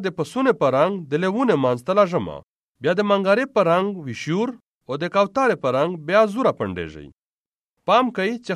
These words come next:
خلک و توسې محکمې ته وسپوري او په خپلې عبادتخانې کې وم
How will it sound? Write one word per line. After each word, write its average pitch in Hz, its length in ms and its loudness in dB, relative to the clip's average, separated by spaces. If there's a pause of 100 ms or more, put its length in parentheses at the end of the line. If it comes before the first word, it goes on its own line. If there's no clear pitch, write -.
خلک 240 260 2
و 165 160 -2
توسې 170 260 2 (140)
محکمې 220 300 -2 (100)
ته 113 80 2
وسپوري 151 480 -2 (360)
او 147 60 4 (100)
په 185 140 4
خپلې 269 380 0
عبادتخانې 170 640 0
کې 202 160 0
وم 147 180 -2